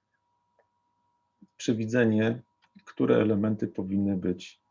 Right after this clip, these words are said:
e, objęte, e, e, zakresem remontu.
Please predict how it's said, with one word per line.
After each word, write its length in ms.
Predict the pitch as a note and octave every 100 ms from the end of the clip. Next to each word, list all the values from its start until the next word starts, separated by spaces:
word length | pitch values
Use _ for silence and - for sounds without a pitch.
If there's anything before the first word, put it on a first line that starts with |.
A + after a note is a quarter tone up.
| _ -
e, 440 | G2 F#2 F#2 F#2 -
objęte, 760 | G2 G2 F#2+ F#2+ F#2+ F#2 F#2 _ _ _ -
e, 480 | F#2+ F#2 F#2 F2+ F2+ - _ -
e, 200 | F#2+ -
zakresem 500 | G2 G#2 F#2+ - F#2+
remontu. 460 | F#2+ F#2 F#2 -